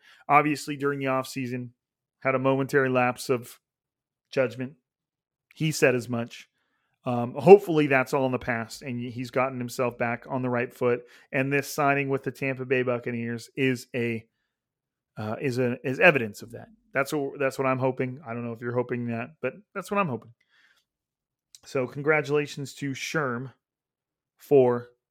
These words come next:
you know, making it happen, for getting over there with the, with the Super Bowl contender, with the s-, defending Super Bowl champs.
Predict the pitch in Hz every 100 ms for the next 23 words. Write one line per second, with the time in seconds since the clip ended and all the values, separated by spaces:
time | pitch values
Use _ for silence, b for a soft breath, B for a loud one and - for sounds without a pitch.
0 | _ _ - 170 135 135 143 160 151 165
1 | 175 - - 123 139 131 135 139 135 131
2 | 131 - 131 131 135 131 - 143 139 135
3 | 135 131 127 b b - 131 139 156 175
4 | 151 123 117 - 139 127 123 139 139 -
5 | 143 135 135 135 - 139 175 - -